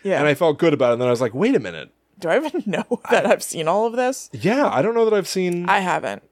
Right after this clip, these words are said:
Speaker 2: That's weird.
Speaker 1: Yeah.
Speaker 2: For me, that's weird.
Speaker 1: Mm-hmm.
Speaker 2: But so, yeah, I've seen this movie. I've looked at it.
Speaker 1: You've given it a look.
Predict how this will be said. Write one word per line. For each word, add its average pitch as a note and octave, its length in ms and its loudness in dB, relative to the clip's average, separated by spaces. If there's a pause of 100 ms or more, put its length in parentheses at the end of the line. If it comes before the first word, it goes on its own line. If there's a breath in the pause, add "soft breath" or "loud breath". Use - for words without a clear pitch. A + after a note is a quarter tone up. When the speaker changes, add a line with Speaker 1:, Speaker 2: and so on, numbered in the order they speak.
(100)
Speaker 2:
That's - 220 -4
weird. E3+ 500 -4
Speaker 1:
Yeah. F3+ 220 2
Speaker 2:
For - 40 4
me, - 340 0
that's - 200 -16
weird. C#2 240 -10
Speaker 1:
Mm-hmm. F#3+ 400 -2 (120)
Speaker 2:
But C#3 120 2
so, F3+ 140 6
yeah, B2+ 200 8
I've F3 160 4
seen D#3+ 180 0
this C3 160 0
movie. G#2+ 360 -4
I've A#2+ 220 2
looked A2 200 -4
at G#2 80 -4
it. G#2+ 140 -6 (1000 loud breath)
Speaker 1:
You've G3+ 100 -14
given F#3+ 180 -2
it F3+ 140 -4
a E3 40 -10
look. C#3+ 220 -4